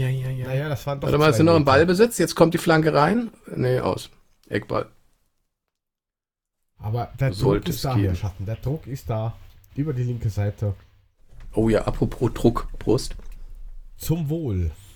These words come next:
Speaker 2: Ein Schluck Dosen.
Speaker 1: Ähm, ich habe
Speaker 2: Stimmt.
Speaker 1: Tickets bestellt. Für Mannheim.
Speaker 2: Richtig, hast du geschickt.
Speaker 1: Ja,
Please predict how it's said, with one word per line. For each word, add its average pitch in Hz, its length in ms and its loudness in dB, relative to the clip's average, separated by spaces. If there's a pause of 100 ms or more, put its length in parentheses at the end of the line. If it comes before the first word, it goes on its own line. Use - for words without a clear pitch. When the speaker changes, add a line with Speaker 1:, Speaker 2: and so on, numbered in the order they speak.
(760)
Speaker 2:
Ein 127 220 -8
Schluck 123 320 -12 (1400)
Dosen. 104 500 -4 (920)
Speaker 1:
Ähm, 156 320 4 (720)
ich 135 120 2
habe 147 140 6
Speaker 2:
Stimmt. 131 120 0
Speaker 1:
Tickets 180 300 4
bestellt. 202 440 2 (1500)
Für - 220 0
Mannheim. 175 400 2 (240)
Speaker 2:
Richtig, 120 380 -8
hast 117 220 -6
du 143 80 -8
geschickt. - 460 -14 (1600)
Speaker 1:
Ja, 78 80 -2